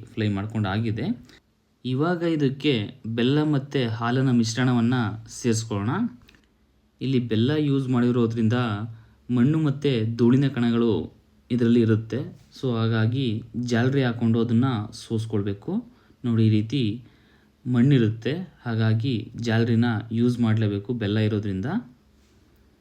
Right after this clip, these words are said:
So ಇವಾಗ ಹಾಕ್ಕೊಂಡಾಗಿದೆ. ಇದನ್ನ ಇವಾಗ ಮಿಕ್ಸ್ ಮಾಡ್ಕೊಳ್ಳೋಣ.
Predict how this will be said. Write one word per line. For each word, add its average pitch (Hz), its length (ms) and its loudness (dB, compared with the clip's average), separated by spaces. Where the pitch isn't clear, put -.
So - 80 -6
ಇವಾಗ 110 200 2
ಹಾಕ್ಕೊಂಡಾಗಿದೆ. 113 680 -2
ಇದನ್ನ 135 240 2
ಇವಾಗ 113 240 2
ಮಿಕ್ಸ್ 113 260 2
ಮಾಡ್ಕೊಳ್ಳೋಣ. 107 460 -2